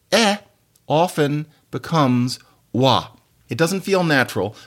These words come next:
but actually you can wrap your head around it by just going to that wonderful city of Montreal.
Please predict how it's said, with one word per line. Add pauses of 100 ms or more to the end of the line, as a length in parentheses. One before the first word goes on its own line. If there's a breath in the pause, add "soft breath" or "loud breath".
but
actually
you
can
wrap
your
head
around
it (180 loud breath)
by
just
going
to
that
wonderful
city (280 loud breath)
of
Montreal.